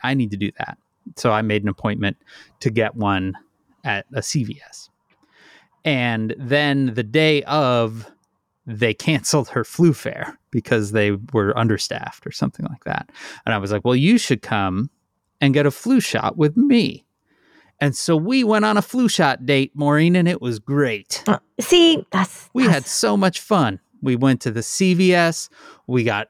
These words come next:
Speaker 1: flu shots. Then we bought snacks,
Speaker 2: This is why I
Speaker 1: drinks.
Speaker 2: Man. But you see, we have a great day-to-day. Like, we're both super happy. Like, both Oscar and I make,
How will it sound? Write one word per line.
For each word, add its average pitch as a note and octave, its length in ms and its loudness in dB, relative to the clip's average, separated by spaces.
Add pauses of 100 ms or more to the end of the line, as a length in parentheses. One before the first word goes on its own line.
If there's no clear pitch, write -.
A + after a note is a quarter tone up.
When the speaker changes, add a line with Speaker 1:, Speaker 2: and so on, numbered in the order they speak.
Speaker 1:
flu G3+ 380 0
shots. E3+ 480 0
Then C3 220 2
we A#2 100 0
bought G#2+ 340 -4
snacks, G3 880 -2 (1080)
Speaker 2:
This - 220 0
is F4 220 0
why C#4+ 240 4
I - 40 -
Speaker 1:
drinks. - 500 -4 (500)
Speaker 2:
Man. C4 420 2 (1300)
But G#4+ 120 4
you G4+ 140 8
see, A#4+ 160 6
we B4 120 8 (100)
have - 100 4
a - 20 -10
great B3+ 360 0
day-to-day. F#3+ 480 2
Like, - 220 0 (340)
we're C#4+ 140 2
both A4 260 2
super - 360 -2
happy. F#3+ 400 0
Like, F#3+ 240 -2
both D#4+ 260 2
Oscar - 320 0
and A3+ 80 2
I G3+ 140 0
make, F3 260 2